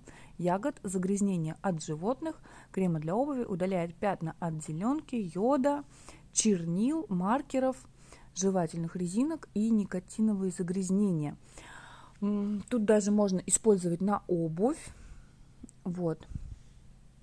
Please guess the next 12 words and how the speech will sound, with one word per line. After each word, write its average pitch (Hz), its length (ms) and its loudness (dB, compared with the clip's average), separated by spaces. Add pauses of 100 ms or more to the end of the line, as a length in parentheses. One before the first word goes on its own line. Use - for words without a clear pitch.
(1500)
Написано 180 480 -2
тоже, 165 260 -6
как 160 220 -6
это 160 160 -10
все - 160 -8
делается. 240 720 -2 (360)
Буду 202 280 0
пробовать, 262 560 -2
вам 196 180 -2
потом 202 240 -6
обязательно 208 640 -2
расскажу. 185 680 -6